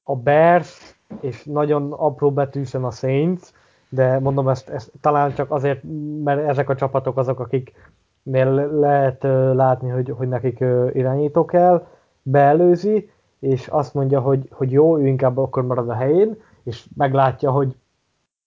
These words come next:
hogy mi történik, és akár később egy-két helyet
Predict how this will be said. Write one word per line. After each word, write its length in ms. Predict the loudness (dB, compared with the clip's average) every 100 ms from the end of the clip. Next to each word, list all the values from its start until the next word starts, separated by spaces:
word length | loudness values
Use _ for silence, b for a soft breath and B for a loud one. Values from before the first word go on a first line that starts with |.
| _ _
hogy 220 | -6 -4
mi 120 | -2 2
történik, 460 | 2 2 -2 -4
és 100 | -2
akár 340 | -2 2 0 0
később 480 | -4 -2 -2 0
egy-két 340 | -2 -2 -6 -4
helyet 340 | -4 -4 -6